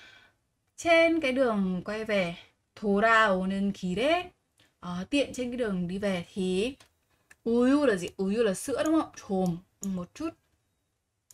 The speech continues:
사다 주다, 사다 주다, 주다 là gì? Là mua hộ. 사다 주다, mua hộ. Và cái ngữ pháp là gì? Liên su 있다 rồi là có thể.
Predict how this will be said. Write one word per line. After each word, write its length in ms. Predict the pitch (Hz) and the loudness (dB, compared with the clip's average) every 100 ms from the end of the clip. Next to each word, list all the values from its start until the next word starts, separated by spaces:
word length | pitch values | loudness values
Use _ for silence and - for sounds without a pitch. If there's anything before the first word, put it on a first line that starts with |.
| _ _ _ _ _ - | _ _ _ _ _ -12
사다 460 | - 320 269 226 | -4 -2 2 2
주다, 500 | 220 202 214 202 - _ | 0 2 4 4 2 _
사다 280 | - 262 226 | -6 -2 -2
주다, 280 | 202 196 - _ | -4 -12 -12 _
주다 240 | - - 190 | -12 -4 -4
là 100 | 175 | -4
gì? 140 | 165 - - - | -8 -12 -18 -8
Là 160 | 185 | -4
mua 240 | 185 240 240 | 0 0 2
hộ. 320 | 262 208 - _ _ _ | 0 0 -6 _ _ _
사다 300 | - 240 226 202 | -8 -6 -4 -6
주다, 260 | 196 185 | -8 -10
mua 140 | 185 202 | -8 -4
hộ. 200 | 214 - | -4 -4
Và 80 | 180 | -12
cái 140 | 202 | -12
ngữ 60 | - | -10
pháp 180 | 277 - | -12 -10
là 60 | |
gì? 140 | 175 170 - - - | -12 -12 -16 -18 -4
Liên 480 | 254 269 269 269 262 | -2 0 0 -2 -2
su 140 | 277 | -4
있다 440 | 233 - 180 175 170 | -6 -6 -4 -2 -2
rồi 200 | 180 170 - - | -4 -6 -10 -12
là 100 | 175 | -10
có 180 | 170 196 | -10 -8
thể. 340 | 277 180 165 | -6 -6 -6